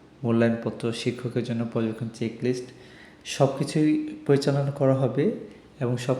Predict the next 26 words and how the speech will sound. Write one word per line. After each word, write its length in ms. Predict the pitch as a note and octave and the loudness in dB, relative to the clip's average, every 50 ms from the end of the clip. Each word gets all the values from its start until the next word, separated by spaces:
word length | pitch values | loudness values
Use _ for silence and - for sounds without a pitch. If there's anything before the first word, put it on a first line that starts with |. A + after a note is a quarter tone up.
| - | -2
কিছু 140 | C3+ - - C3+ | -10 -12 -10 -6
তাদেরকে 360 | - B2+ A2+ - - - C3+ | -4 -4 -4 -4 -6 -4 -4
দেয়া 260 | A2+ A#2+ B2 A#2 A2+ A#2 | -2 0 0 -2 0 -2
হবে। 260 | A#2+ G#2+ A2+ - B2 - - - - - - - - - - - - - - | -4 -4 -6 -6 -10 -10 -12 -16 -20 -20 -20 -20 -20 -20 -20 -20 -18 -10 -6
তো 80 | C#3 | -4
স্বাভাবিকভাবে 520 | C3 - D3 C#3 C#3 C#3 C#3+ E3+ D3+ D#3 D3+ | -2 2 4 4 4 6 4 4 4 4 2
এবার 220 | C#3+ - - C#3+ | 2 2 2 0
যেহেতু 300 | C#3 - D3+ C#3+ - D3 | 0 0 -2 -2 -2 -2
প্রথম 380 | C3+ - - C3+ C3+ - C#3 C3+ | -4 0 0 0 0 0 -2 0
পরীক্ষাটি 420 | - D3 C3+ C3 - C#3 - C#3 | 2 2 0 2 0 -2 -2 0
হচ্ছে 460 | B2+ B2+ A2+ - - - - D3+ G#3+ A3+ - - - - - - - | -2 -2 -2 -4 -6 -6 -2 -2 -2 -2 -4 -8 -14 -18 -14 -6 -2
লিখিত 280 | B2+ A#2+ - - - B2+ | -2 -2 -2 -2 -2 0
আকারে, 460 | A2+ A2 - - B2 A#2+ C3+ F3+ G#3+ - - - - - - - - - - - - | 0 0 -2 -2 -2 0 0 0 -2 -4 -8 -14 -18 -20 -20 -20 -20 -20 -18 -6 0
তো 80 | C3 | 0
এই 40 | B2 | 0
ক্ষেত্রে 300 | A#2 - C3+ C3 - C#3+ | 2 2 -2 -2 0 0
আমরা 320 | B2+ B2 - C3 B2 B2 B2 | 0 0 0 -2 -2 -2 -2
যেটা 260 | A#2+ C#3+ C3+ B2 A2+ | -2 -4 -2 -2 -2
আশা 220 | A2+ - - C3+ | -2 -2 -4 -6
করি 320 | B2+ - A#2+ A#2+ C3+ F#3+ G#3+ - - - - - - - - - | -4 -2 0 0 0 0 -2 -6 -8 -16 -18 -20 -20 -18 -8 -4
এবং 120 | A#2+ A#2 | -2 -2
এটা 140 | A#2 A#2+ A#2+ | 0 2 0
আমরা 160 | A#2+ B2 B2+ | 2 2 0
দৃঢ় 240 | A#2+ A#2+ A#2+ A#2 A#2+ | 0 2 2 2 4
বিশ্বাস 360 | A#2 B2 B2 - C3 A#2+ - | 2 0 -2 -2 -4 -4 -4
করি 180 | - - A#2 | -2 -2 -2